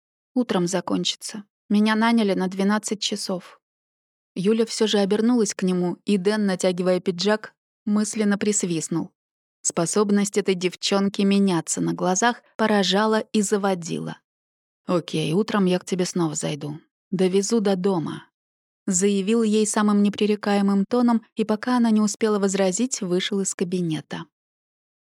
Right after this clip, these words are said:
Дэн вернулся обратно, но устроился отдельно за барной стойкой. Обсуждать ни с Яром, ни с кем бы то ни было, где он сейчас побывал и что делал, не хотелось. Вроде бы ничего необычного не случилось.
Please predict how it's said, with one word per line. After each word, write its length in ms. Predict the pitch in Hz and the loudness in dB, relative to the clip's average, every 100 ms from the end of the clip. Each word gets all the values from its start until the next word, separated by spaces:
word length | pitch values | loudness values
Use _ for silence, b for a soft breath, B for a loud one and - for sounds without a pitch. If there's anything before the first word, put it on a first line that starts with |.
| _ _ _ _ - | _ _ _ _ -6
Дэн 300 | 208 233 226 | 0 2 2
вернулся 580 | 226 226 214 202 - 208 | 2 2 2 0 -2 0
обратно, 480 | 190 240 262 190 175 | 0 0 0 0 0
но 120 | 185 | 0
устроился 580 | 196 - 254 233 - 214 | -2 0 0 0 0 0
отдельно 600 | 190 180 214 233 226 208 | 0 -2 0 0 0 0
за 140 | 185 | 0
барной 400 | 170 175 175 180 | -2 -2 -2 -2
стойкой. 600 | - - 160 - - - _ _ _ | -6 -4 -6 -6 -12 -14 _ _ _
Обсуждать 720 | 175 - 196 180 175 214 220 - | -8 -2 -2 0 0 -2 -2 -4
ни 160 | 185 175 | 0 2
с 140 | - | 0
Яром, 460 | 175 190 202 208 208 | 0 0 2 0 0
ни 120 | 214 | 0
с 100 | 220 | 0
кем 220 | - 233 208 | 2 2 2
бы 60 | |
то 140 | 214 214 | 0 0
ни 200 | 208 220 | 2 2
было, 200 | 214 202 | 2 0
где 240 | 185 196 | 0 0
он 140 | 190 | 0
сейчас 360 | 185 175 - - | -2 -6 -6 -6
побывал 520 | - 170 170 175 175 - | -4 -2 0 2 0 -2
и 100 | 175 | -2
что 300 | 165 - 190 | -2 -2 -2
делал, 440 | 175 180 180 180 - _ - | 2 0 0 -4 -6 _ -2
не 120 | 233 | 0
хотелось. 640 | 214 226 - 156 160 - - _ _ _ | 0 -2 -2 -4 0 -2 -2 _ _ _
Вроде 300 | 254 269 262 | -2 -2 0
бы 80 | 254 | 4
ничего 340 | 262 254 262 262 | 4 4 2 4
необычного 540 | 254 247 254 - 247 | 4 2 0 0 2
не 120 | 240 | 2
случилось. 680 | - 254 - 180 170 175 - | 2 0 -2 -4 -4 -6 -8